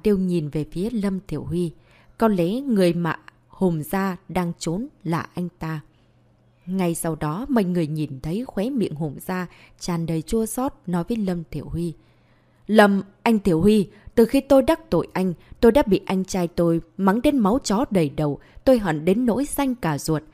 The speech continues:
Về sau, bất đắc dĩ tôi mới là một người đến Nam Lộc để phát triển lại. Chỉ là không ngờ lại đụng phải anh như trước. Anh Tiểu Huy, muốn đánh, muốn giết, Hùng Gia tôi sẽ không oán hận nửa câu."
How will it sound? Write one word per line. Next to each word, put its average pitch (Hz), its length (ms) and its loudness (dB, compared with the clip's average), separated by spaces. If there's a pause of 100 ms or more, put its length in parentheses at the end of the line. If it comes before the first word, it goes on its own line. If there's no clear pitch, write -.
(260)
Về 165 200 4
sau, 180 320 -2 (360)
bất 220 200 2
đắc - 180 0
dĩ 214 320 -2 (140)
tôi 185 100 2
mới 262 200 0
là 202 140 2
một 151 240 -2
người 170 320 2 (200)
đến 196 280 4
Nam 277 200 0
Lộc 175 220 0
để 160 100 -2
phát 285 300 -2
triển 143 260 -2
lại. 147 200 -2 (640)
Chỉ 202 180 2
là 190 160 2
không 262 300 0
ngờ 160 300 0
lại 196 160 2
đụng 175 280 2
phải 156 160 -2
anh 202 360 0
như 190 180 2
trước. 269 320 -4 (320)
Anh 208 140 2
Tiểu 165 220 -2
Huy, 180 280 2 (260)
muốn 240 220 4
đánh, 185 280 0 (100)
muốn 202 280 4
giết, 294 260 0 (220)
Hùng 175 240 2
Gia 226 160 2
tôi 190 320 2
sẽ - 140 0
không 254 300 2
oán 190 240 0
hận 170 180 -2 (100)
nửa 160 280 0 (100)
câu." 175 240 0